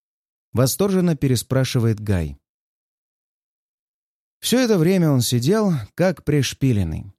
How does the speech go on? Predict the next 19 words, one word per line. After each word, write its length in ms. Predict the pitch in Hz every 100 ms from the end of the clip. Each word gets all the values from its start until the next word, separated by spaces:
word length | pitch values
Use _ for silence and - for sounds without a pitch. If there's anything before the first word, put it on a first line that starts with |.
| _ -
там, 220 | 214 147
куда 240 | 127 143
ему 300 | 165 151 117 -
велели 380 | 120 147 151 139
сесть, 480 | 170 - 82 - - _ _ _ -
и 100 | 180
сразу 440 | - 143 120 101
же 120 | 92
вскочил, 580 | 87 - 92 139 185 202 _ _ -
стоило 420 | - 160 185 214
Маргарет 500 | 151 123 127 139 147
выйти. 500 | 95 85 - 85 73 _ _ _ _ _ _ _
"Есть 360 | 123 196 214 -
такое 300 | 123 117 107
дело". 380 | 104 92 76 73 _ _ _ _ _ _ _ -
Признаюсь 540 | 135 135 139 196 208
с 20 |
тяжёлым 420 | - 135 143 131
вздохом. 580 | 110 90 101 85 80 69